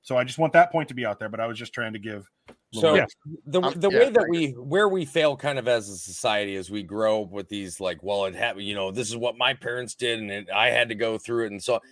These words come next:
Speaker 2: listen, what, I'm not saying that it's, I'm not saying beat your child, but I'm also saying that in, it's, it's like that, um, it's almost like that analogy when somebody says there's absolutely zero reason to hit a woman.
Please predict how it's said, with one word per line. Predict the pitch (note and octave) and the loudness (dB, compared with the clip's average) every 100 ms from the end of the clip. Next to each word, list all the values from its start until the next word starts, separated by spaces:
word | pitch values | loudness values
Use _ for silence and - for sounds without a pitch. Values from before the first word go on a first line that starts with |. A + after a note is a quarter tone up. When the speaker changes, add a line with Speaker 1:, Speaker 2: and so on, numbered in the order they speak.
| - - | 2 2
Speaker 2:
listen, | - F3 D3+ B2 | 2 0 0 0
what, | C#3 | 2
I'm | G3+ G3+ | 2 2
not | C4 A#3 | 0 0
saying | - F3+ F3 | 0 0 2
that | D3 | 0
it's, | B2 G#2 - _ _ _ _ _ | 0 -6 -14 _ _ _ _ _
I'm | - D3+ | -4 0
not | F#3+ | 0
saying | D3 F#3 E3+ G#2 E2 | 2 2 2 0 -4
beat | C3 - | -4 -4
your | G#2+ | -8
child, | F#2 - B2+ A2+ F2+ F2 _ | -4 0 2 2 -2 -4 _
but | - | 2
I'm | D3 | 4
also | F3+ F#3+ E3 | 4 0 0
saying | C#3 E3 D3+ C#3+ B2+ _ - | 2 2 2 -4 -10 _ 4
that | C3+ B2+ - | 4 4 0
in, | C3 B2+ - - | -4 -4 -10 -10
it's, | B2+ - | -8 -6
it's | D3 C3 | -8 -2
like | D#3 G3 | 2 2
that, | F3 E3+ C#3+ - | 4 2 2 2
um, | C#3+ B2+ A#2 A2 _ _ _ | 2 2 0 -6 _ _ _
it's | - B2 | -4 4
almost | G3 G3 - | 4 4 2
like | F3 | 0
that | D3 D#3+ | 4 2
analogy | D3+ D#3 D#3 C3 | 2 0 0 -2
when | C#3 C3 | -4 -2
somebody | D#3 C#3 | -2 -2
says | C3 D3+ C3+ A2+ | -2 0 0 0
there's | A2+ | -2
absolutely | C#3 C#3 - C#3 B2+ | 0 0 -2 -8 -6
zero | A2+ F#2+ C#3 D#3 D3+ | -8 -6 -4 0 2
reason | C#3+ C3+ C#3 A2+ A#2+ | 2 0 -2 -4 -4
to | G#2+ | -2
hit | A2+ | 0
a | G#2+ | 0
woman. | G2+ G2 D2 | -2 -4 -8